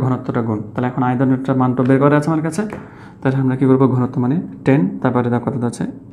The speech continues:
into দিয়ে দিলাম টেন, তারপরে আছে কত? পাঁচ, দুইটা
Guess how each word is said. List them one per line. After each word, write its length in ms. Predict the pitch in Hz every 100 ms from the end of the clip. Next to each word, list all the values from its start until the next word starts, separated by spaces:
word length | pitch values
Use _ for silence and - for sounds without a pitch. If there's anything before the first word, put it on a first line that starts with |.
| -
into 180 | 196 185 139
দিয়ে 100 | 131
দিলাম 160 | 131 170 - - - - - - -
টেন, 180 | 123 165 196 - - - - -
তারপরে 220 | 135 131
আছে 100 | 131 127
কত? 120 | 135 180 - - -
পাঁচ, 200 | 127 139 - - - - - - - - - - - 127 117
দুইটা 220 | 123 127